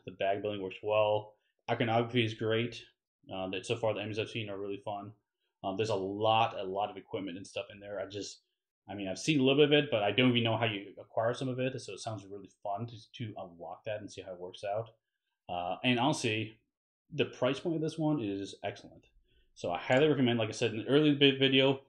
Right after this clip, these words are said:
if you haven't backed this and it looks interesting, interesting to you, make sure you go to the Pledge Manager at the link below to back it, because it is jumping up in cost. And it's gonna be very hard to find this game. Like, there will be some retailers that have it, because they probably backed the Kickstarter to get some copies.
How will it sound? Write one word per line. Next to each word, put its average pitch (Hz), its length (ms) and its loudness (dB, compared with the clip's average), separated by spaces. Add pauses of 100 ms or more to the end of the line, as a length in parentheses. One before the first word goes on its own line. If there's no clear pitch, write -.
(300)
if 110 140 -8
you 107 80 -8
haven't 147 220 6
backed 131 240 2
this 127 140 0
and 113 100 -6
it 107 100 -8
looks 113 160 -8
interesting, 131 460 -6
interesting 139 360 -2
to 143 100 -4
you, 135 340 4
make 135 240 0
sure 151 400 -4
you 120 260 -6
go 120 160 -2
to 117 80 -16
the 107 120 -8 (100)
Pledge 117 200 -2
Manager 98 480 -8
at 95 140 -12
the 92 80 -18
link 110 160 -10
below 101 380 0 (320)
to 110 60 -10
back 90 280 -6
it, - 80 -20 (200)
because 101 340 -6
it 104 80 -8
is 117 180 0
jumping 123 260 -4
up 107 120 -6
in 113 100 -6
cost. - 360 -8 (580)
And 165 340 6
it's 123 140 -2
gonna 135 80 0
be 107 200 -2
very 117 280 4
hard 110 140 -6
to 104 60 -10 (140)
find 120 240 0
this 92 140 -10
game. - 280 -20 (260)
Like, 98 220 -8 (320)
there 120 120 2
will 131 100 4
be 170 100 -2
some 240 280 0
retailers 123 560 0
that 95 120 -2
have 98 200 -4
it, - 200 -4 (240)
because 107 200 -8
they 101 80 -4
probably 101 360 -2
backed 90 260 -4
the 101 40 -12
Kickstarter - 420 -10
to 95 60 -12
get 92 140 -10
some 92 120 -14
copies. 104 440 -4